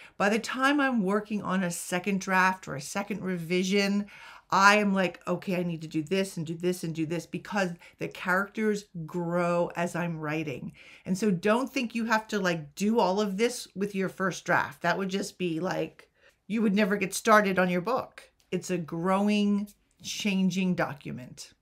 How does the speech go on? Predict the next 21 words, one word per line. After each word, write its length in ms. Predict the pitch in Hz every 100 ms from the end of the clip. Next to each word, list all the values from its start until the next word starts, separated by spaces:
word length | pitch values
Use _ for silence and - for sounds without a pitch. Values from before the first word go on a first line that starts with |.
| _ _ _
So 160 | - 185
here 200 | 185 196
are 40 |
the 100 | 202
things 280 | 202 208 190
I 60 |
put 180 | 180 190
in 100 | 175
my 120 | 175
character 420 | 180 170 156 - 147
charts. 560 | 135 - - - - _ _ _ _
Ready? 380 | - 202 320 415 _ _ _
The 160 | 202 240
name. 640 | 240 247 233 190 151 175 - _
I 160 | 233 247
know, 300 | 190 214 -
I 140 | 202 214
know. 280 | 220 180
You're 200 | 175 202
thinking, 480 | - 254 220 233 180
"Uh, 240 | 196 196